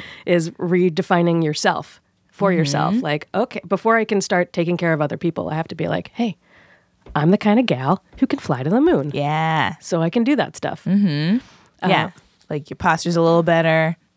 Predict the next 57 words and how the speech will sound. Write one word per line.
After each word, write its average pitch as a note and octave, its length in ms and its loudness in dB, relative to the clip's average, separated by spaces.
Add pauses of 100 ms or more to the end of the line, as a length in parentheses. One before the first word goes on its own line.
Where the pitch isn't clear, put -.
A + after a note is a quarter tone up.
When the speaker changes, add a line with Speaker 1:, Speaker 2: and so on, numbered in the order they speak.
(200)
Speaker 2:
walking D#3 240 -2
around D#3 360 -2
with C#3+ 140 -10
more D#3 220 2
confidence. - 680 -2
<laughs> - 60 -4
Speaker 1:
Mm-hmm. F#3+ 440 2 (440)
Would F#3+ 240 0
you D#3+ 100 2
wanna D3+ 180 0
play G#3+ 500 -4
a - 20 -10
superhero? A#3 680 -10
Speaker 2:
Absolutely. E3 720 0 (140)
Speaker 1:
Yeah? F3 220 -4 (180)
Speaker 2:
Yeah. B3 260 -4
Speaker 1:
Is F#3+ 120 0
that, F#3+ 180 2
like, F3+ 220 0
a F3 140 2
specific E3+ 540 -4
dream, B3+ 460 0
or E3 400 2
is E3 140 0
it, D#3 240 -2 (100)
if D#3+ 80 2
it F3+ 60 0
Speaker 2:
It, G#3+ 80 -2
Speaker 1:
comes G3 180 2
along? D#3+ 480 0
Speaker 2:
it F3+ 120 2
Speaker 1:
Sure, F#3+ 100 4
Speaker 2:
is E3 80 0
Speaker 1:
why E3+ 60 4
Speaker 2:
a D#3+ 100 2
Speaker 1:
not? D#3+ 120 -2
Speaker 2:
specific D#3 460 -4
dream. - 260 -10
Speaker 1:
Really? B3+ 380 4
Speaker 2:
Yeah, - 80 -4
I D3+ 60 -2
definitely D3 300 -2
wanna C#3 120 0
be C3+ 80 -2
in C#3 60 -2
a C#3 80 -2
superhero - 400 -4
movie. D#3+ 400 -2
Speaker 1:
Is G#3 80 4
that, G3 160 4
like, F#3 120 2
from E3 240 0 (200)
childhood E4+ 560 2
or D#3+ 260 4
more D#3+ 160 0
of D3+ 80 -4
a E3+ 260 -2